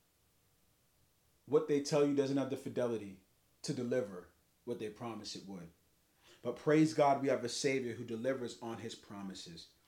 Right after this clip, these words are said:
And the proof of the power of the promises of God is found in the resurrection of our Lord Jesus Christ. Right? Everything we te-, we need to know about Jesus and what he promised us,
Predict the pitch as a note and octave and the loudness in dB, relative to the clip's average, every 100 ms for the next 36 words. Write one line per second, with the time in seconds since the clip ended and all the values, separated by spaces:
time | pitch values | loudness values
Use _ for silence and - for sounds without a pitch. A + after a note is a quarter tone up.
0 | - - - D3 B2+ - - F3+ F#3+ - | -20 -14 -4 -2 -2 -4 -4 -2 0 -2
1 | C#3 C3+ - - D#3+ D#3 D#3 C#3 A#2 A#2 | -4 -2 -6 -6 0 2 4 2 0 -6
2 | - D3+ D3 D3+ - C#3+ D3 C#3 A#2+ B2+ | -6 -4 0 0 -2 -4 -4 -6 -2 0
3 | A#2+ A#2 A2+ - C#3+ C#3 C#3+ B2+ A2+ A2+ | 0 -2 -4 -4 -2 2 2 0 -2 -6
4 | C3+ C3 B2+ A#2+ A#2+ A2 A2 G#2 G#2 F#2+ | -6 -4 -6 -6 -8 -10 -12 -12 -14 -14
5 | F#2+ F2 F#2 - D#2 - _ _ _ _ | -16 -16 -18 -18 -18 -18 _ _ _ _
6 | _ _ _ _ _ _ _ _ - C3+ | _ _ _ _ _ _ _ _ -2 -2
7 | - F3+ G#3 C4 B3+ A#3 A#3 A3+ A3 G#3+ | 4 6 6 6 6 8 8 6 2 0
8 | G3+ G3+ G3+ F3 F#3+ F3 D#3 D#3 D3+ D3+ | 0 0 0 0 2 6 8 8 6 4
9 | C#3+ - G3 G3 F#3+ F#3 - - C#3+ E3 | 4 4 2 2 -2 -4 -6 -2 4 6
10 | F#3+ G#3 E3+ - G3+ G3 D#3 - C#3 C3+ | 6 4 0 2 4 4 2 0 0 -2